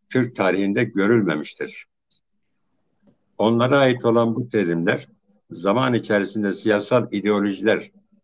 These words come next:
kapsamında değerlendirilmiş, çeşitli ideolojiler oluşturulmuş, emek, sermaye, artık değer faaliyetleri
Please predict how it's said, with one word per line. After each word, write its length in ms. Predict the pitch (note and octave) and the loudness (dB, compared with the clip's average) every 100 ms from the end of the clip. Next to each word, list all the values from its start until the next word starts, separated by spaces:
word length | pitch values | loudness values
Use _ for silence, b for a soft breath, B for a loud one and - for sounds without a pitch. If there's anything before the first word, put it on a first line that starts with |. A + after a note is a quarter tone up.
| _ | _
kapsamında 840 | - A#2+ - G2 F#2+ F#2 E2+ - _ - | -2 -2 0 -2 0 0 -2 -4 _ 0
değerlendirilmiş, 960 | A#2+ A2 G2 F2 E2 F2 G2 C#3 - _ _ _ _ _ | 2 2 2 -2 -4 -8 -8 -10 -12 _ _ _ _ _
çeşitli 640 | - A2+ G#2+ A2 - C3 - - _ _ _ _ _ _ _ _ _ | -4 -2 0 -4 -2 0 -2 -8 _ _ _ _ _ _ _ _ _
ideolojiler 640 | A2 G#2+ A2 A2 G2 A#2 | 0 4 4 4 2 2
oluşturulmuş, 800 | A2 F#2 F2 - E2+ E2+ A2 B2 - _ _ _ _ _ _ - | 2 0 -4 -4 -2 0 -2 -6 -14 _ _ _ _ _ _ -2
emek, 300 | G#2 B2+ A#2+ | 0 0 0
sermaye, 600 | A#2 G#2+ G2+ F2 F2 F#2+ | 0 2 2 0 0 -2
artık 440 | G2+ G#2 - A#2+ | -2 -2 -2 -2
değer 240 | A2 G2 F2+ | 2 2 0
faaliyetleri 880 | - F#2 F2 F2+ E2+ F2+ F2 C3+ | -2 -2 0 -2 -4 -4 -2 -4